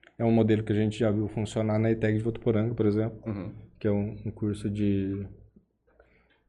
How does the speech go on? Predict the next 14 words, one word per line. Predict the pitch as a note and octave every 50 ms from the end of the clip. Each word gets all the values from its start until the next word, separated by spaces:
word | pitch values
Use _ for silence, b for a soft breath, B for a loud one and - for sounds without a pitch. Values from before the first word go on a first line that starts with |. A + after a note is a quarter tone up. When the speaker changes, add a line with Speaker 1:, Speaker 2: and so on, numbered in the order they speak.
| _ _
Speaker 1:
curso | - A2 G#2
de | A2
agronomia | G#2+ G#2 A2+ A2+ A2+ A2+ G#2+ A2 A#2+ C3+ C#3+ D3 C3 A2 G2 - - - - - - - _ _ _ _ _ _ _ _
da | - G#2 G#2 G#2 G#2+ G#2
Unifev. | G#2 G#2+ A2 A#2 A2 - - A#2+ B2+ C#3+ D3 A#2+ G#2 - - - - - - - _ _ _ _ b b b b b b b b b b b _ _
Ele, | - G#2+ G#2+ G#2+ A2 G#2+ A2+ A2+ A2+ A2 A2+ A2 A2 A2 A2 A2 A2 A2 A2 G#2+ A#2+ C#3 - -
o | A#2+ A2 - - - -
campo | - - C#3 D3 E3 D#3+ D3+ - C#3 B2
de, | A2+ A2+ A#2 A2+ A2+ A2+ A2
de, | G#2 G#2+ G#2+ G#2+
de, | G#2 G#2+ A2 A2 A2 G#2+
de | G#2 G#2+ A2 A2
estudo | G#2+ G#2+ A2 - - C3 C3 B2+ A#2+ A#2 A2+ G#2 G2+ F#2+ F2 - -
prático | B2 B2 C3+ C#3+ C#3+ - - - - - A2+